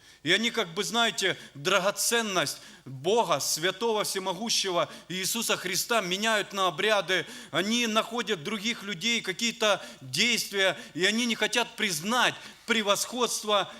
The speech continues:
Иисуса Христа над всем этим, потому что Господь выше. Бог может дать для каждого человека несравненно больше, чем он даже себе думает. И Слово Божие через апостола Павла в послании к евреям с третьей главы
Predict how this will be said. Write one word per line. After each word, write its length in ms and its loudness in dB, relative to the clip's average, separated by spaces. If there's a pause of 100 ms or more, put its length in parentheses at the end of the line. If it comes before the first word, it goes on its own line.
Иисуса 540 0
Христа 400 0
над 180 -2
всем 320 -2
этим, 380 -2 (320)
потому 240 -4
что 180 0
Господь 400 -4
выше. 380 -4 (420)
Бог 240 -4
может 320 -4
дать 220 -2
для 120 -6
каждого 320 -6
человека 460 -6 (220)
несравненно 580 -4
больше, 420 -6 (200)
чем 240 -8
он 80 -8
даже 260 -8
себе 260 -12
думает. 380 -14 (480)
И 60 -12
Слово 300 -4
Божие 280 -6
через 260 -6
апостола 460 -4
Павла 400 -2 (200)
в 100 -18
послании 480 0
к 80 -8
евреям 420 0
с 100 -6
третьей 300 -4
главы 420 -2